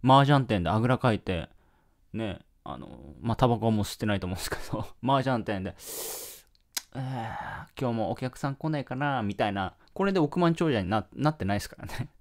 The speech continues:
<laughs> セミナーやったりとか、動画撮ったりとか、あ、お客さんと毎日会ったりとか、まあ、いろいろやった結果ですから。<laughs> うん、あぐらかいて億万長者じゃないですからね。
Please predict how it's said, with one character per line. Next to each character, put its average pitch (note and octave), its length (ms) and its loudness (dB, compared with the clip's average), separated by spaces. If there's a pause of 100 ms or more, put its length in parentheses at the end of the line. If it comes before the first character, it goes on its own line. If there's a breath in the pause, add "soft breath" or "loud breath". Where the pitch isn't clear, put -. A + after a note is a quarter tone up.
(140)
<laughs> - 280 -10
セ B2 160 2
ミ A2+ 140 2
ナ A#2 80 4
ー A2+ 40 2
や A2+ 120 0
っ - 60 -8
た C3+ 100 0
り A2+ 80 -2
と E2+ 120 -12
か、 D#2+ 280 -4
動 A2+ 180 -4
画 B2 80 -6
撮 C3+ 140 -6
っ - 20 -14
た A#2+ 140 0
り F2+ 80 -4
と F2 120 -6
か、 D2+ 320 -8 (560 soft breath)
あ、 F2 180 -6
お G#2 60 -4
客 G2 160 -8
さ A2 80 -8
ん - 40 -6
と A2 80 -2
毎 G#2+ 160 0
日 - 80 -4
会 A2 60 0
っ - 40 -8
た - 120 -4
り F2 60 -6
と - 120 -10
か、 F2 280 -10 (240 soft breath)
ま G3+ 100 -4
あ、 - 20 0
い E3 80 0
ろ G#3 80 4
い G#3+ 40 0
ろ G3+ 80 2
や D#3 100 2
っ - 180 -10
た F3 100 2
結 E3 220 -4 (100)
果 E3 140 4
で D#3+ 80 2
す - 100 -6
か - 100 -6
ら。 - 300 -8 (1600 loud breath)
<laughs> - 0 -
う G2 40 -4
ん、 G2 220 -2
あ A2+ 120 2
ぐ C#3 80 4
ら D#3+ 100 4
か E3+ 140 2
い D3 40 2
て A#2+ 60 2
億 G2 180 0
万 A2 160 2
長 G#2+ 140 -2
者 E2+ 80 -6
じ E2 140 -10
ゃ D2 40 -12
な D#2+ 100 -6
い G2+ 40 -4
で F#2 60 -8
す - 100 -16
か - 60 -16
ら - 180 -18
ね。 - 180 -16